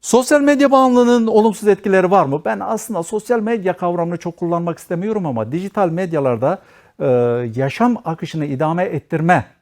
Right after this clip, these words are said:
diyelim. İşte burada siber zorbalığa maruz kalabiliyor muyuz? Evet, birileri dürttü diyor. Ne, o dürtme kavramı vardı bir zaman. Ne kadar argo, ne kadar kaba bir kavramdı. Bir eğitimci olarak esefle o kavramı kınıyorum. E, siber zorbalık, evet.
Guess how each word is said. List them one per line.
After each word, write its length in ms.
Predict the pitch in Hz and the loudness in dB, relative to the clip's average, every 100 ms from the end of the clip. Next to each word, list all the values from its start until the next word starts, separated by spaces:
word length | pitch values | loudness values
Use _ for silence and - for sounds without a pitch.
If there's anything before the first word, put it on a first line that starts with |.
| _ | _
diyelim. 420 | 120 107 127 226 - - - - - | -2 0 0 -2 -6 -18 -20 -20 -6
İşte 360 | 233 - 180 196 | -2 2 2 2
burada 420 | 220 160 123 190 | 2 4 2 0
siber 360 | - - 196 208 | -8 -2 2 2
zorbalığa 460 | 185 185 185 185 180 | 2 0 0 0 0
maruz 300 | 180 175 - | -2 -4 -6
kalabiliyor 440 | 175 175 175 180 | -6 -4 -4 -6
muyuz? 160 | 180 180 | -6 -6
Evet, 280 | 160 120 | -6 -4
birileri 460 | 139 151 151 156 139 | -4 0 0 0 0
dürttü 400 | 143 139 - 170 | -2 -4 -6 -8
diyor. 180 | 117 95 | -6 -10
Ne, 180 | 95 - | -12 -8
o 280 | 127 143 | -6 -6
dürtme 280 | 131 170 202 | -6 -8 -8
kavramı 420 | 190 190 202 214 | -4 -2 0 -2
vardı 240 | 220 135 110 | 0 -2 -4
bir 60 | |
zaman. 240 | 110 107 110 | -6 -6 -6
Ne 80 | 165 | -6
kadar 260 | 247 247 | -4 -2
argo, 420 | 233 190 165 135 | -2 -2 -2 -6
ne 100 | 120 | -6
kadar 260 | 202 208 208 | -6 -8 -10
kaba 380 | 185 180 160 - _ - | -6 -2 -2 -2 _ -6
bir 60 | 165 | -4
kavramdı. 640 | - 131 120 110 101 90 _ _ - | -2 0 0 -2 -4 -10 _ _ -12
Bir 140 | 196 | -4
eğitimci 400 | 147 143 190 185 | -4 -4 -2 0
olarak 300 | 196 156 185 | 2 2 -2
esefle 560 | 139 - 208 - 123 - | -4 -4 -4 -2 -6 -6
o 140 | 127 | -8
kavramı 480 | - 120 117 123 185 - | -6 -4 -4 -2 -4 -6
kınıyorum. 500 | 139 120 110 160 240 - - - - 165 | -6 -2 0 2 0 -4 -20 -20 -6 0
E, 460 | 147 135 131 135 | 2 4 4 2
siber 360 | 131 196 180 233 | 0 0 2 2
zorbalık, 720 | 170 170 147 143 127 104 - - | 2 2 2 2 0 -2 -12 -8
evet. 240 | 160 127 | -6 -6